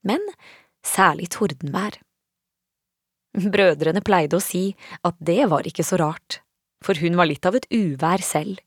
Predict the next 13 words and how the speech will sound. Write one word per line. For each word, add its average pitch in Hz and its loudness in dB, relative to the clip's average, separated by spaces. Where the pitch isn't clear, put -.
Riktignok - -6
med 165 -6
et - -8
smil 147 -4
om 170 0
munnen, 170 -6
men 165 -2
hun 151 -6
visste - -6
at - -6
de - -4
mente 214 -2
det. 262 -8